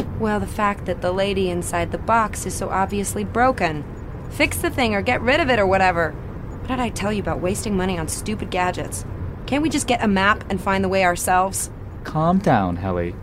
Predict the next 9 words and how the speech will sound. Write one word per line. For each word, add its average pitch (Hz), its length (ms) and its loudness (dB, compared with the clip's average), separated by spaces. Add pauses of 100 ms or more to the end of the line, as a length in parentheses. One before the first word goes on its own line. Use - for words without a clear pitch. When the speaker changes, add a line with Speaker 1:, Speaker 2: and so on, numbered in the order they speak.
(720)
Speaker 1:
<sighs> - 800 -12
Hansa, 185 480 -4 (720)
I 190 60 -2
really 175 420 -2
don't 170 240 -6
feel 165 240 -4
all 160 120 -2
that 160 200 -8
well. 160 260 -6